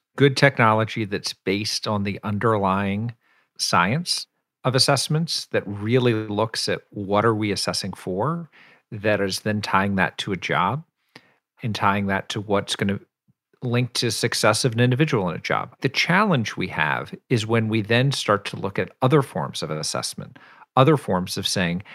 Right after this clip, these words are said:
"How does this candidate fit against the norms of this group? How does this candidate look against how other people have succeeded?" In those cases,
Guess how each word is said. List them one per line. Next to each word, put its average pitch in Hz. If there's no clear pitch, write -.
"How 151
does 143
this 123
candidate 101
fit 113
against 95
the 110
norms 101
of 87
this -
group? -
How 156
does 147
this 117
candidate 107
look 110
against 92
how 113
other 110
people 123
have 117
succeeded?" -
In 123
those 208
cases, 107